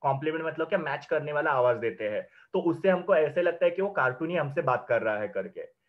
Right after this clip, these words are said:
तो ये voice over artist जो होते हैं वो क्या करते हैं, ऐसे visuals को आवाज देने का काम करते हैं। ना ये dubbing जो होता है इसको off the camera commentary बोल सकते हैं कि मतलब यहाँ पे वो कैरेक्टर बन के ready हो चुका है,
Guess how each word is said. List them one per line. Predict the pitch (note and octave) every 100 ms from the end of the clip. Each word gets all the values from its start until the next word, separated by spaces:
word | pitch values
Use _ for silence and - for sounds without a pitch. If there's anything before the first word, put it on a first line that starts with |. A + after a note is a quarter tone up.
| _ _ _
तो | E3+ F3 D#3+
ये | E3
voice | D#3+ C#3 D3 E3
over | E3 F3
artist | C#3+ C#3+ C#3 E3
जो | E3
होते | D#3+ D3+ D#3+
हैं | E3+
वो | D3+ D3
क्या | C#3 D3
करते | D#3 C#3+
हैं, | E3+
ऐसे | C3+ D#3+
visuals | C3+ B2 C3+ C#3
को | C#3
आवाज | G3 B2+ A#2+ C3
देने | C3 C3+
का | C3+ -
काम | C#3 A2+
करते | G2+ G2+ F#2+
हैं। | F#2+ F#2+ - _ D#3+
ना | E3+
ये | F3
dubbing | F#3 C#3+ C#3 E3+ E3+
जो | F3+
होता | E3+ E3+
है | E3+
इसको | E3 -
off | C#3+ C#3 C#3+
the | E3
camera | D#3 D#3 D#3+ D#3+
commentary | C#3+ D3 D#3
बोल | D3+ D3
सकते | C#3+ D3+ D#3+
हैं | D3+ D#3+
कि | E3
मतलब | D3 C#3 D3+
यहाँ | C#3+ C#3 C#3
पे | D#3 F#3 - _ -
वो | D#3
कैरेक्टर | E3 C#3+ C3 D3 F3
बन | - D#3
के | D3 E3+
ready | C#3 C3
हो | D#3 D3
चुका | D3 D#3 D3+
है, | D3 D#3 F#3 _